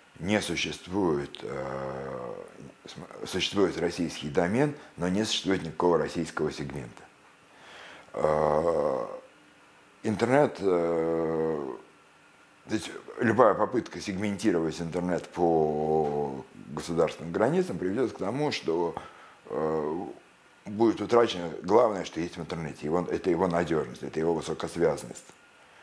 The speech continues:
Вот. Потому что интернет су-, существует за счет того, что он децентрализован.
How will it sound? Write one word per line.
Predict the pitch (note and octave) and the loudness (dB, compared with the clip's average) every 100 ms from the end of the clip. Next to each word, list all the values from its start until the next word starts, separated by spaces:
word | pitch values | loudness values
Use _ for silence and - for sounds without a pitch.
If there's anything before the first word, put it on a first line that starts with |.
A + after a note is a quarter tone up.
| - | -12
Вот. | C2+ D2 - - - | -8 -8 -8 -20 -10
Потому | D#2+ E2+ | -6 -2
что | F2+ | 0
интернет | G2 F#2+ F#2 B2+ D3 - | 2 2 4 4 2 -2
су-, | F2 F#2 - | -6 -6 -4
существует | F2+ - G#2 G#2 | -6 -4 2 2
за | D#2+ | 2
счет | E2 F2+ | -2 -2
того, | E2 F2 B2 | 2 4 4
что | - E2+ | 2 -4
он | D2 | 0
децентрализован. | F2 - D#2+ - D#2 D#2+ C#2 A#1+ | 0 0 -6 -6 -4 -2 -4 -6